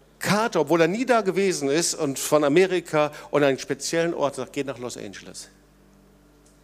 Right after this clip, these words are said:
Dann packte seine Familie ein und einige andere armenische Familien auch, und sie schifften dann ein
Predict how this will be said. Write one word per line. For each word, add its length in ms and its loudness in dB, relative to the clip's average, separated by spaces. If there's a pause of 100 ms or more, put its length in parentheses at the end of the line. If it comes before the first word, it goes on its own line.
(640)
Dann 100 -12
packte 220 -10
seine 200 -6
Familie 500 -4
ein 340 -2
und 200 -4 (160)
einige 340 0
andere 240 -4
armenische 420 0
Familien 480 -6
auch, 280 -4
und 100 -10
sie 220 -4 (1800)
schifften 500 0
dann 160 4
ein 460 -2